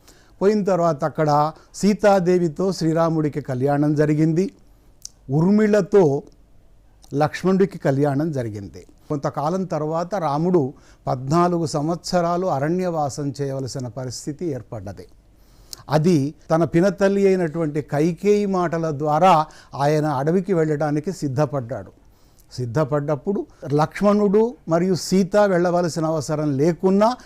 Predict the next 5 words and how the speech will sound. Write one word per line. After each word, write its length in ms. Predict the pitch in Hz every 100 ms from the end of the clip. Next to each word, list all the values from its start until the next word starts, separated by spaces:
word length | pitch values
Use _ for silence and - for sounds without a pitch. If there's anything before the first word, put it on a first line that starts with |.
| - -
వాళ్ళిద్దరూ 720 | 147 160 156 143 160 202 214
కూడా 360 | - 202 202 226
ప్రయాణమవుతారు. 880 | 202 180 170 151 139 113 110 92 - _ _ - _ _ _ _
ముఖ్యంగా 580 | 131 135 - 196 208 208
ఇక్కడ 560 | 190 - 170 147 127